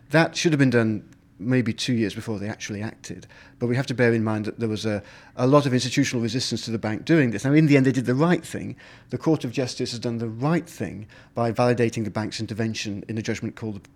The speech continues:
called Pringle. The European Commission is edging towards a realisation that the austerity policy simply has no credibility. And it has no credibility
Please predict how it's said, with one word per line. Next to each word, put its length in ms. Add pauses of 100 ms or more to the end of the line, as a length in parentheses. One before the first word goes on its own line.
called 240
Pringle. 520 (240)
The 100
European 400
Commission 380
is 240
edging 340
towards 800 (120)
a 80
realisation 1000 (300)
that 180
the 80
austerity 420
policy 460
simply 380
has 180
no 160
credibility. 640
And 100
it 60
has 180
no 240
credibility 880